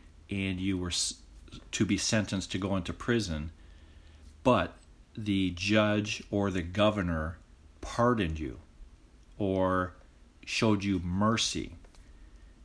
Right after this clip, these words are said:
you, you deserve to go to prison, but yet you are not given what you are deserving.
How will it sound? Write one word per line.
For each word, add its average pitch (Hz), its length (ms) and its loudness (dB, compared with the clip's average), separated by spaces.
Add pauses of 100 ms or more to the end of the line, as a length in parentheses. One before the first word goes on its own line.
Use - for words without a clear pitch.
(160)
you, 110 340 4 (580)
you 120 460 6
deserve 104 760 2
to 95 80 -4
go 90 120 0
to 87 80 0
prison, 87 540 -4
but 90 200 -8
yet 95 360 -4 (420)
you 98 520 0 (120)
are 92 140 -2
not 98 500 0
given 92 300 -4
what 87 180 -6
you 92 140 -6
are 85 120 -4
deserving. 85 680 -2